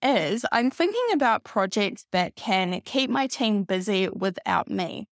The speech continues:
So I feel like a month off, it's quite a lot of time <laughs> to have off. And I'm trying to think of some kind of task that I can hand off to them that will really help behind the scenes of the business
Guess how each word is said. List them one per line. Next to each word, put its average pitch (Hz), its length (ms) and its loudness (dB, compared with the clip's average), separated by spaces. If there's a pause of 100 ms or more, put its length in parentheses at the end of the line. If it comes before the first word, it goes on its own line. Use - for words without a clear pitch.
(260)
So 269 460 2
I 302 160 2
feel 330 300 2
like 202 420 2
a 208 60 -2
month 240 340 2
off, 185 300 0
it's - 180 -4
quite 214 300 0
a 240 80 2
lot 214 180 0
of 202 220 -4 (100)
time 208 540 0
<laughs> - 80 -16
to 294 120 -4
have 226 300 2
off. - 460 0
And 247 240 2
I'm 226 160 0
trying 311 220 -2
to 440 60 2
think 254 320 0
of 220 140 2
some 202 340 0
kind 196 260 -2
of 180 160 -4
task 202 580 0
that 190 260 2 (140)
I 196 360 2
can 185 540 -2
hand 214 540 0
off 190 220 -2
to 233 160 0
them 262 340 2 (400)
that 226 160 2
will 247 140 2
really 262 280 4
help 254 320 -2
behind 185 540 0
the 226 40 2
scenes 233 440 2
of 226 140 0
the 226 100 0
business 226 640 0